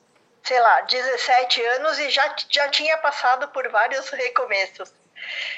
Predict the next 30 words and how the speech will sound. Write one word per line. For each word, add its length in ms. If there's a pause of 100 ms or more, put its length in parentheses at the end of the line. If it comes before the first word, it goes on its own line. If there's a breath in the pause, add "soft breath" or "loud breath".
(200 loud breath)
né? 320
E 180
aí 140
eu, 400
eu 60
comecei 340
a 40
escrever 380
esse 200
livro, 280
esse 200
livro 280
acabou 340
indo 240
pra 180
mão 160
de 100
uma 140
outra 260
pessoa, 560
não, 240
nem 320
sei 300
se 120
esse, 340 (420 loud breath)
se 120
esse 260
manuscrito 720
existe 480
ainda, 400